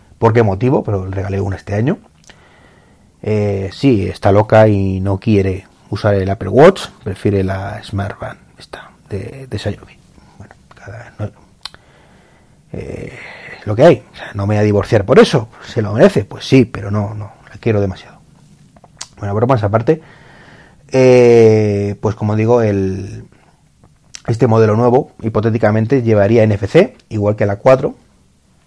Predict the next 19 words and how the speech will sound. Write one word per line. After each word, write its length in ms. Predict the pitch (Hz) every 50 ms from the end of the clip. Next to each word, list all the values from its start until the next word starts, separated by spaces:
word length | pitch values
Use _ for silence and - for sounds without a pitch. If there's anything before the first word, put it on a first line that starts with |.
| _ _ _ _ _ _ _ _ _ _ _ _ _ _ - _ _ _ _ _ _ -
con 160 | - 131 139
la 60 | 156 151
salve-, 500 | - 170 139 120 107 101 - 110 113 110
salvedad, 480 | - 110 104 101 98 107 117 120 -
perdón, 400 | - 98 101 101 104 113 113 - -
de 200 | 107 104 101 101
que 80 | 101 95
la 120 | 95 95
cuatro 320 | - 101 104 107 117 110
solo 180 | 95 - 98 95
lo 80 | 98 98
trae 180 | - 98 95
en 80 | 92 92
China 340 | - - 127 123 135 - - _ _ _ _ _ _ _ _ _
y 100 | 107 107
no 100 | 107 104
la 100 | 101 95
versión 240 | 90 92 - 98 95
internacional. 540 | 92 - 98 95 101 - _ - - -